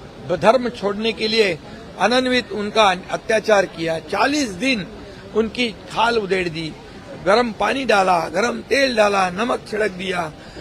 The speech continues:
आंखों में गरम, गरम सलिया घुसा दी, उनकी जबान नोच दी, उनकी नाखून नोच दिए, इतने कितने अत्याचार किए, फिर भी हमारे राजा झुके नहीं। औरंगजेब जीतकर भी हार गया, लेकिन हमारे राजा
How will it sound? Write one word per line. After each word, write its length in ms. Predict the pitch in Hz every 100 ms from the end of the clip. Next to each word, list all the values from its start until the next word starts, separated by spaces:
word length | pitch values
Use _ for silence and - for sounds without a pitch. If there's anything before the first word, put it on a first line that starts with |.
| -
आंखों 340 | - 220 220 254
में 180 | 247 214
गरम, 260 | 226 233
गरम 300 | 196 226 226
सलिया 400 | 196 208 240 254
घुसा 300 | 196 180 196
दी, 280 | 185 185 - - - -
उनकी 300 | 220 226 247
जबान 400 | 202 208 233 254
नोच 280 | 240 226 214
दी, 320 | 165 180 175 - - -
उनकी 280 | 214 220 262
नाखून 460 | 208 202 208 294 294
नोच 200 | 262 226
दिए, 400 | 190 202 185 180 - - - 220
इतने 360 | 214 302 302
कितने 380 | 220 220 277 294
अत्याचार 580 | 220 - 214 190 190 165
किए, 200 | - 170
फिर 300 | - 285 277
भी 220 | 226 151 - - -
हमारे 380 | 185 214 214 208
राजा 460 | 185 156 175 226 220
झुके 400 | 214 202 226 233
नहीं। 180 | 165 110 - - - - - - - - -
औरंगजेब 800 | 170 196 214 190 226 233 185 160 - - - 127
जीतकर 440 | 202 - - 220
भी 100 | 208
हार 240 | 175 170 190
गया, 280 | 185 180
लेकिन 280 | 175 175 190
हमारे 360 | 156 180 190 175
राजा 480 | 156 156 214 233